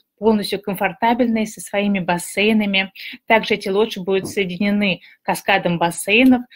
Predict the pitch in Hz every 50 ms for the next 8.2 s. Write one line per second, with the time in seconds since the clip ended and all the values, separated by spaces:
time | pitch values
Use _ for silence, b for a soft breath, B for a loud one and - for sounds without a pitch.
0 | b b b 196 190 - - - - - 220 220 220 180 - - 202 196 208 226
1 | 226 _ - 190 185 196 208 - - 208 180 190 180 170 202 208 214 214 - -
2 | 185 185 180 - - 214 208 190 170 - - 185 185 185 - 175 - - 196 180
3 | 175 180 170 165 165 - - 185 208 269 262 285 285 277 277 B B B B -
4 | - 185 170 170 170 170 - 208 233 220 220 214 185 b b b b b b _
5 | - - 190 180 180 180 170 185 196 196 180 190 170 175 175 185 208 220 214 202
6 | 202 - 175 170 170 202 240 240 - - 190 - - - 202 185 190 185 185 185
7 | 180 180 185 - - 208 208 202 190 170 175 175 180 170 180 185 - - 190 180
8 | 170 - - -